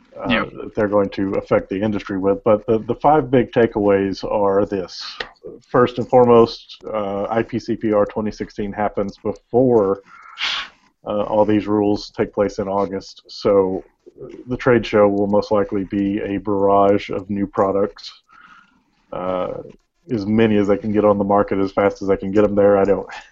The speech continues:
Speaker 1: that's probably gonna turn out to be a bad thing, but we'll see. Uh,
Speaker 2: But they gotta get 'em on before August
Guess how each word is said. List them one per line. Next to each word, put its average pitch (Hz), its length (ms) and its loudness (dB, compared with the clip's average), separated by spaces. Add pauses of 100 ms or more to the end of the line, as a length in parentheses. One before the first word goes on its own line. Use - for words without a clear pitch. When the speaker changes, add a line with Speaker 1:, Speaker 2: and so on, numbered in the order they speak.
(360)
Speaker 1:
that's 113 220 2
probably 107 260 2
gonna 104 160 2
turn 104 180 0
out 104 180 0
to - 80 -18
be 101 80 0
a 95 60 0
bad 98 300 0
thing, 131 260 2
but 117 160 -4
we'll 95 140 -8
see. 98 340 -10 (640)
Uh, - 340 -8
Speaker 2:
But 120 100 0
they 113 60 0
gotta 123 120 2
get 123 100 4
'em 123 100 4
on 113 100 -2
before - 240 -6
August - 360 -8